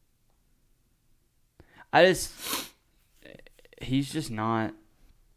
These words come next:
a good guy. And just, I don't know.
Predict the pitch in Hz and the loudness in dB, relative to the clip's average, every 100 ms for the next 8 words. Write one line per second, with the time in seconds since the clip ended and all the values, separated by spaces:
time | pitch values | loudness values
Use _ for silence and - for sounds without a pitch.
0 | - 104 107 104 92 98 82 113 - _ | -12 -6 -6 -6 -8 -6 -8 -12 -18 _
1 | _ _ _ _ _ _ _ _ _ _ | _ _ _ _ _ _ _ _ _ _
2 | _ _ _ _ _ _ _ _ _ _ | _ _ _ _ _ _ _ _ _ _
3 | _ _ _ _ _ _ _ _ _ _ | _ _ _ _ _ _ _ _ _ _
4 | - 113 110 104 - - - - - _ | -12 -6 -6 -8 -14 -20 -20 -20 -20 _
5 | _ _ _ _ _ - _ _ _ _ | _ _ _ _ _ -20 _ _ _ _
6 | _ _ _ _ _ _ - 135 113 101 | _ _ _ _ _ _ -2 0 0 -4
7 | 104 | -8